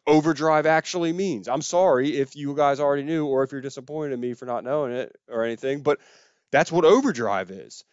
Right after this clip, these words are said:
When your engine shaft is rotating less than your drive shaft,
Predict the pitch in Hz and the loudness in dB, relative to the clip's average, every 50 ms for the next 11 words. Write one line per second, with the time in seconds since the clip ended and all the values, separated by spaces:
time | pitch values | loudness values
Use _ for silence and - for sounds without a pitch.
0 | _ _ _ _ _ _ _ _ _ _ - 131 139 143 139 135 - - 156 175 | _ _ _ _ _ _ _ _ _ _ -2 0 2 2 2 2 2 4 4 4
1 | 196 196 175 208 190 143 - - 139 117 113 110 - - 127 117 110 110 131 135 | 4 2 0 -4 -4 -4 -4 -2 0 0 0 0 -2 -4 -8 -8 -2 0 2 2
2 | 147 147 - 165 156 151 147 139 139 131 127 - _ _ _ _ _ _ - 101 | 2 2 0 -2 -2 0 0 -2 -2 -4 -6 -8 _ _ _ _ _ _ -6 -2
3 | 101 120 143 156 160 - - - 147 135 131 131 127 113 104 120 123 135 151 156 | 0 2 2 2 0 -2 -2 -2 -2 -2 0 -2 -2 -2 0 0 2 2 2 2
4 | 156 143 - - 104 95 98 104 - _ | 0 -2 -6 -6 -4 -2 -2 -2 -4 _